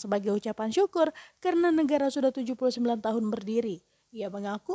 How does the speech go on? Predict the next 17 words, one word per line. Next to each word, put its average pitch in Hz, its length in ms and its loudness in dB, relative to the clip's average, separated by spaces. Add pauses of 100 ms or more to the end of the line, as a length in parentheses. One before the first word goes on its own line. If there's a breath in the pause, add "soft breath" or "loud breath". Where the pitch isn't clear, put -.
optimis 349 560 0
upacara 330 480 2
peringatan 277 480 -2
hud 254 160 -4
kemerdekaan 254 480 -2
R 247 160 0
I 247 80 -2
ke 269 160 -4
tujuh 247 160 -4
puluh 240 160 -4
sembilan 233 400 -2
dapat 277 320 -4
berjalan 233 480 -2
dengan 226 320 -2
sukses 320 400 0
dan 294 240 0
lancar. 208 560 -2